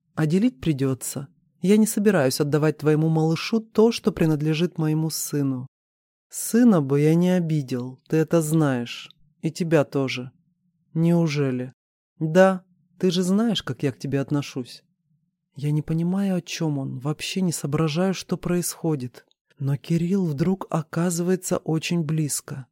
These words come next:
Прижимает меня к стене, нависая, жадно смотрит.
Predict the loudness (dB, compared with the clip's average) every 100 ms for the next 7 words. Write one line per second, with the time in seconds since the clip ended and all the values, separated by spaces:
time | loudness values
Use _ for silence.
0 | _ _ _ _ -2 0 2 2 2 0
1 | 0 0 0 0 -6 0 2 2 0 -6
2 | _ _ _ _ -2 -2 -2 -2 0 0
3 | 0 0 0 0 0 -2 -2 0 0 -2
4 | -8 -10